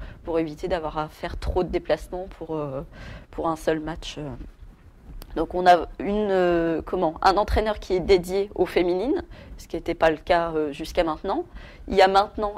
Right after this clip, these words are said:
un vestiaire spécifique pour les féminines, ce qui n'était pas le cas, c'est tout récent.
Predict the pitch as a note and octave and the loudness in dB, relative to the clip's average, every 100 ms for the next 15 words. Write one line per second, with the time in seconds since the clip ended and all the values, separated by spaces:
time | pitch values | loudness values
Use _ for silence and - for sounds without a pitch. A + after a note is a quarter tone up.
0 | - - F#3+ G3 G3+ - G#3 G3 - A3+ | -2 6 6 6 2 4 4 4 0 -4
1 | - G#3 G3+ - - F#3 E3+ F3 F3 G3 | -4 -6 -8 -8 0 0 2 0 0 2
2 | D4 F#4 E3+ - - F#3 E3+ E3+ E3 D#3+ | 0 -2 -8 -14 -8 -4 -4 -4 0 0
3 | - G#3+ G#4 - - - - - - - | 2 2 0 -2 -12 -12 -8 -2 0 0
4 | - | -4